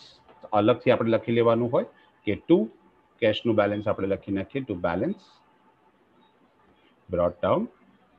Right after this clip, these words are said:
બરાબર, અને જે amount આપણને આપેલી છે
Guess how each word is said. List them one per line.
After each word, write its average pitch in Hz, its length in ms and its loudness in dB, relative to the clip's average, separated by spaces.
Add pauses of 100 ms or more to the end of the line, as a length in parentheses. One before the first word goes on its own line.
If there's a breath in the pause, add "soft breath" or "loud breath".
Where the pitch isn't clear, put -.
(1700)
બરાબર, 104 320 -2
અને 92 280 -8
જે 139 340 -2
amount 101 320 -2
આપણને 90 320 -2
આપેલી 90 300 -8
છે - 220 -14